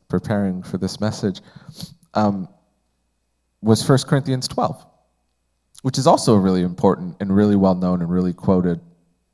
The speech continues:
chapter. It's very interesting that those two chapters are probably some of the most preached on, read,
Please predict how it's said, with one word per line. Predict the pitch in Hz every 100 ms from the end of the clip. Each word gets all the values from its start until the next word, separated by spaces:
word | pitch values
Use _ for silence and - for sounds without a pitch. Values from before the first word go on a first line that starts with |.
| _ _ _ -
chapter. | 117 117 92
It's | 87 -
very | 104 104
interesting | 101 110 107 95
that | 85
those | 90 85
two | -
chapters | 90 98 101 - 87 82
are | 85
probably | - - 131 104 95 92
some | - 101
of | 104 90
the | 101
most | 98 95 92 - _ - _ -
preached | 131 127 - 120
on, | 113 113 110 - _ -
read, | 101 107 107 107 104